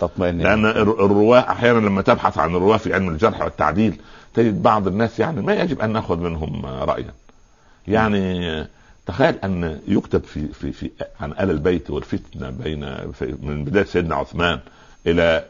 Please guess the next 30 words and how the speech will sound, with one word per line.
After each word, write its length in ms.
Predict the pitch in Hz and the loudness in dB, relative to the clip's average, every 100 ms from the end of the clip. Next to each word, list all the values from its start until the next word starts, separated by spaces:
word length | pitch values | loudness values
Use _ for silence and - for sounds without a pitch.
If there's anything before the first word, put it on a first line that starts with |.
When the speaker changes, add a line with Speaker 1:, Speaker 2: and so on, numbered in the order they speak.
| - | -10
Speaker 2:
خلافة، 440 | - 98 101 - - - | 0 4 4 2 -4 -2
آه، 880 | 73 71 69 64 64 62 60 58 58 | 0 2 0 -2 -4 -4 -6 -6 -8
الحسن، 440 | 60 90 - 71 67 | 0 0 2 -4 -2
إلى 640 | 82 78 78 73 71 69 69 - - | 0 2 2 2 0 -2 -6 -16 -10
ب-، 120 | 73 | -2
ب-، 380 | 80 73 78 69 | -2 0 0 -2
ب-، 160 | 76 67 | -4 2
بيعة، 340 | 98 90 80 - | 4 4 0 -4
آه، 200 | 73 69 | -2 -2
معاوية 600 | 69 76 82 104 92 76 67 - - | 0 2 4 6 4 2 -2 -12 -2
إلى، 100 | - | 0
Speaker 1:
نعم. 60 | 90 | 2
Speaker 2:
إلى، 180 | 80 85 | 2 2
إلى 320 | 87 85 78 | 2 4 2
يزيد 240 | 78 101 | 4 2
بن 200 | 98 87 | 2 0
معاوية، 400 | 82 85 90 87 - - - | 0 0 2 0 -4 -18 -4
ي-، 680 | - 117 143 - - 143 - | -2 -2 -2 -2 -2 -2 -2
يكتب 220 | 131 135 | 0 0
فيها 800 | - 147 127 104 90 87 85 80 | 0 2 4 4 4 2 0 -2
مثلا 360 | - 82 90 87 - - - | -4 -2 -2 -4 -12 -14 -10
حديث 360 | - 101 123 | 0 2 2
الأربعاء 520 | 104 90 90 95 110 | 2 0 2 2 2
ل-، 20 | 76 | 0
ل-، 300 | 71 69 67 | -2 -2 -4
ل-، 60 | |
مثلا 300 | 69 73 67 | -6 -4 -6
ل-، 240 | 67 65 69 | -6 -6 -4
لطه 220 | - 80 | 0 0
حسين، 340 | 71 90 80 | 0 0 0